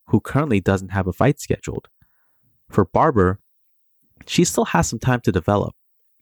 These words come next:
After all, she's the youngest female fighter on the U F C roster.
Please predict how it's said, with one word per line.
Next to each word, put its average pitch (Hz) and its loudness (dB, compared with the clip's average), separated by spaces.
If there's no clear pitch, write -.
After 113 0
all, 92 4
she's 107 0
the 101 2
youngest 98 0
female 101 2
fighter 98 0
on 92 -4
the 90 2
U 92 2
F 90 -2
C - -2
roster. 85 -2